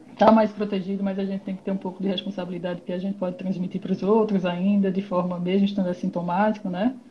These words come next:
Lembrando que a vacina protege principalmente dos casos graves, não impede de você ser um transmissor, não impede que você tenha um quadro leve,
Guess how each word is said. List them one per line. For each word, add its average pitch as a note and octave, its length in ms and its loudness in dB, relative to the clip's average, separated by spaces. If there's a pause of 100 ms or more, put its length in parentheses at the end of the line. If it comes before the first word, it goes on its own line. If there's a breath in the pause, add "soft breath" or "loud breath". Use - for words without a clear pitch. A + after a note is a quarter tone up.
(260 loud breath)
Lembrando F#3 340 0
que G3 80 0
a G3 40 2
vacina F#3+ 280 0
protege F3+ 480 -2 (240)
principalmente G3 520 0
dos F#3+ 120 -2
casos F#3+ 320 0
graves, F#3+ 580 -4 (140)
não F#3 340 0
impede G3 540 2
de F#3 80 -4
você F#3 320 -6
ser - 160 -10
um F#3+ 80 -2
transmissor, F#3 800 -2 (1000 soft breath)
não F#3 300 6
impede F#3+ 400 6
que G3+ 100 -4
você G3 280 0
tenha G3 160 -4
um F#3+ 40 0
quadro G3 320 0
leve, E3+ 440 -2